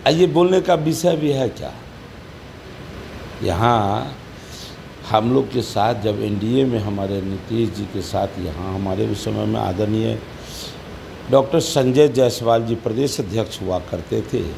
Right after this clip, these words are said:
जब दिल्ली गए थे तो सब लोग साथ गए थे। अभी साथ गए थे तो ये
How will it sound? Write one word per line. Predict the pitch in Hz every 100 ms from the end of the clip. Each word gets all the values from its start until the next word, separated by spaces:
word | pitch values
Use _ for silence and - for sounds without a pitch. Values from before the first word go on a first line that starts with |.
| - - - - - -
जब | 101 127 101
दिल्ली | 123 123 143
गए | 127 123
थे | - 151
तो | 160
सब | - 170
लोग | 165 156
साथ | - 208
गए | 180 170
थे। | 147 143 127 - - - - - - - -
अभी | 139 165
साथ | - 160 180
गए | 175 170 131 98
थे | 87 117 143 180 143 - - - - - - - - -
तो | - -
ये | 147 147 -